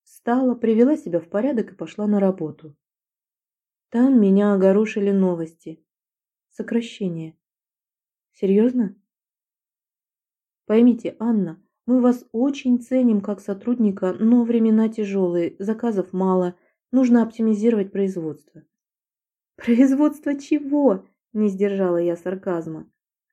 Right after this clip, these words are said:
Мы же занимаемся перепродажей латвийского трикотажа. Ну, это выражение такое,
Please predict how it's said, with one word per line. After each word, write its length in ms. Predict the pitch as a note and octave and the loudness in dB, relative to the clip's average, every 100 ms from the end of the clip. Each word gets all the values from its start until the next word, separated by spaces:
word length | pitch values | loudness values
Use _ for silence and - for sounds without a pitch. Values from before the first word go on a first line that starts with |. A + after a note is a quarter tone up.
| _ _ | _ _
Мы 140 | B3+ C#4+ | 0 2
же 140 | C#4 | 4
занимаемся 760 | C4 C4+ C4+ C#4 E4 B3+ A#3 G#3+ | 2 0 2 2 2 2 0 -2
перепродажей 760 | G#3+ G#3 G#3+ A3 A3 C4+ B3+ | 0 0 -2 -2 0 2 2
латвийского 640 | A#3+ A3+ A3+ A#3+ B3+ C4 B3 | 2 0 -2 -2 -2 0 0
трикотажа. 760 | B3+ B3 B3 B3+ G3 D#3+ D#3+ _ _ _ _ _ _ _ _ _ _ _ | 0 0 -2 -2 -4 -6 -12 _ _ _ _ _ _ _ _ _ _ _
Ну, 400 | C4 D#4+ D#4+ D4 | -2 0 2 0
это 520 | B3 A3 A3+ G#3 G3 F#3+ | -2 -6 -4 -4 -2 -2
выражение 560 | A3 A#3+ A3+ E3+ D#3+ | 0 0 0 -4 -6
такое, 540 | D#3+ D#3+ F3 D#3+ D#3 | -10 -12 -6 -4 -4